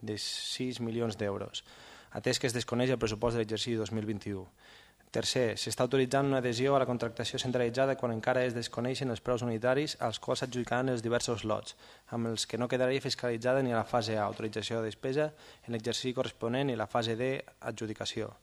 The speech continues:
Adherint-se actualment a una futura contractació centralitzada no queda garantit a l'expedient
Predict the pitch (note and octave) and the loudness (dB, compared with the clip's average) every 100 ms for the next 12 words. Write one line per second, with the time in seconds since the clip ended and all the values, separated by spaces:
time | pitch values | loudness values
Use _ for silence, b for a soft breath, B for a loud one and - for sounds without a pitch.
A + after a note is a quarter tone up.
0 | B B B B B - A#2+ A#2 B2+ C3+ | B B B B B -4 -2 0 0 0
1 | - C#3 C3+ C3+ B2+ B2 A#2+ A#2+ B2+ B2+ | 0 2 2 2 2 2 2 0 0 -2
2 | B2 B2 A#2 A#2 G#2+ A2 B2+ C3 B2 A#2+ | 0 0 0 -2 -2 -4 -2 -2 -2 -2
3 | A2 C3 B2+ A#2+ B2 B2 A#2 A2 C3 B2+ | 2 0 2 0 0 0 -2 -2 -2 -2
4 | B2 - A2+ A#2 C3+ | -2 -4 -2 0 0